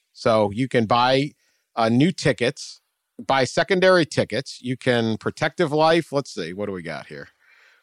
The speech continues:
Protective Life is, uh, Protective Life is an insurance company. So you got that. And you can get all this done with a credit card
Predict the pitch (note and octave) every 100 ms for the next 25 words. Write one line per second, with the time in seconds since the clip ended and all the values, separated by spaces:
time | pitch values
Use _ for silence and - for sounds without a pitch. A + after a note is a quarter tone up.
0 | _ - C#3 C#3+ C#3 A#2+ C3 C3 B2+ -
1 | A2+ G2+ G2 G2 G2+ F#2 F#2 F2+ - _
2 | _ _ _ _ _ _ _ _ _ _
3 | _ - - C#3+ - C3 B2+ C3 C3+ -
4 | A#2 A2 G#2 F#2+ - C#3+ D#3 D3 - D3+
5 | C#3 D3 D3+ C#3+ - - - A2 G2+ G2
6 | A2 F#2+ A#2 A2+ A2+ - _ _ G2+ G#2
7 | G#2+ G#2+ G#2+ G#2 G#2+ G#2 A2+ G2+ G2 G#2+
8 | A2 A#2 G#2+ - A2 G#2 G#2 F#2+ F#2+ -
9 | - - D2+